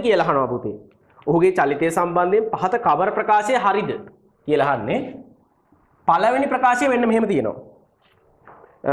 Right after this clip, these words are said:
ඔහු පළමු තප්පර අට තුල තොරණයකින් ගමන් කර ඇත. ඔහු පළමු තප්පර අට තුල, ඉතින් මෙතෙන්ට, ඔහු පළමු තප්පර අට තුල තොරණයෙන් ගිහිල්ලලු.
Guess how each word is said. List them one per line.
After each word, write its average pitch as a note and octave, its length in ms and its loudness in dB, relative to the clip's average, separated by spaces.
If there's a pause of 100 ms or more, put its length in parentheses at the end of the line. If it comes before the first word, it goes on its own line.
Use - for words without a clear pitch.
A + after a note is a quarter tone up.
(140)
ඔහු G3 200 2 (100)
පළමු G3+ 360 2
තප්පර B3+ 420 2 (100)
අට - 180 -2 (100)
තුල C4 180 4 (1040)
තොරණයකින් C#4 540 2
ගමන් G#3 300 2
කර G#3 100 0
ඇත. G3+ 200 0 (1000)
ඔහු C#3+ 140 -2
පළමු D3 420 0
තප්පර F#3+ 380 -2 (140)
අට - 260 -2
තුල, A3+ 220 0 (1120)
ඉතින් C3 200 0
මෙතෙන්ට, A2+ 380 -2 (800)
ඔහු F3+ 140 2
පළමු E3+ 340 2
තප්පර F#3+ 280 0
අට E3+ 240 0
තුල G#3 200 0
තොරණයෙන් A#3+ 460 2
ගිහිල්ලලු. B2+ 440 -2